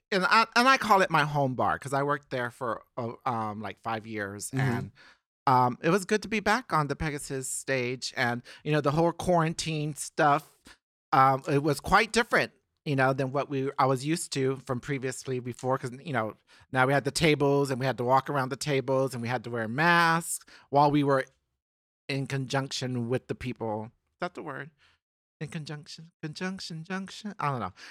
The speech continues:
Speaker 1: Anyways,
Speaker 2: Okay.
Speaker 1: why we intermix with the people. So,
Speaker 2: Mm-hmm.
Speaker 1: um, that was a different experience. And now have you, you, you haven't performed since
Speaker 2: No, I
Speaker 1: covid,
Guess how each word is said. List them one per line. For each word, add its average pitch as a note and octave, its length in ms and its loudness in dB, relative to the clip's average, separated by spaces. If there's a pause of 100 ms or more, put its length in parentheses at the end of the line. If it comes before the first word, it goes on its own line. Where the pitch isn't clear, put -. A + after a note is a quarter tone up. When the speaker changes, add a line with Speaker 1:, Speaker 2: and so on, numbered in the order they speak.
Speaker 1:
Anyways, F3+ 380 6
Speaker 2:
Okay. C#3 280 2
Speaker 1:
why G#3+ 200 8
we A3+ 180 4
intermix F#3 480 0
with D#3 140 -6
the C#3 60 -8
people. C#3 520 -4
So, C#3+ 240 0
Speaker 2:
Mm-hmm. B2+ 100 2
Speaker 1:
um, C#3+ 360 4
that F#3+ 120 6
was A3 140 2
a F3 80 0
different C#3 320 -4
experience. C3 400 -4
And D#3+ 100 4
now D#3+ 100 6
have D#3+ 160 4
you, F#3 120 -4
you, F3+ 200 -2
you G#3+ 200 2
haven't D#3 300 4
performed B2 420 -2
since - 160 0
Speaker 2:
No, E3 60 8
I C#3+ 40 4
Speaker 1:
covid, A#2+ 180 2